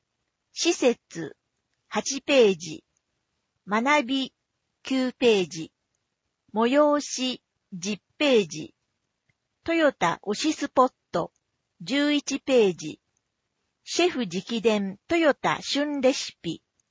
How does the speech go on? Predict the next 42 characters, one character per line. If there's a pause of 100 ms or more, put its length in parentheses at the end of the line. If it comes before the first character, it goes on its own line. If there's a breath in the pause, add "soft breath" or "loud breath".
(200)
十
二
ペ
ー
ジ。 (880)
生
き
生
き
シ
ニ
ア
サ
ロ
ン。 (720)
コ
ラ
ム。 (380)
十
三
ペ
ー
ジ。 (840)
お
知
ら
せ。 (220)
十
四
ペ
ー
ジ。 (920)
の
び
の
び
子
育
て
サ
ロ
ン。